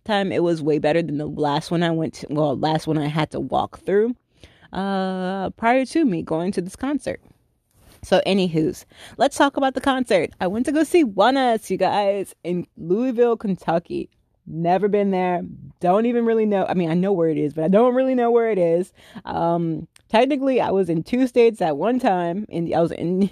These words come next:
<laughs> in the, in Indiana and in Kentucky, basically back and forth. Um,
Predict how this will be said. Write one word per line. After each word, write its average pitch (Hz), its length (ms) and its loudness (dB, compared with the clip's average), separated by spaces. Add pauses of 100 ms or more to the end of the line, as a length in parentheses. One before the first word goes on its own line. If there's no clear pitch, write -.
<laughs> - 80 -20
in 202 220 0
the, 214 260 0 (100)
in 180 240 0 (160)
Indiana 202 800 0 (460)
and 180 260 0
in 170 80 -2
Kentucky, 185 460 -2
basically 175 500 0
back 165 300 -2
and 165 180 -2
forth. 156 460 -2 (360)
Um, 165 640 -2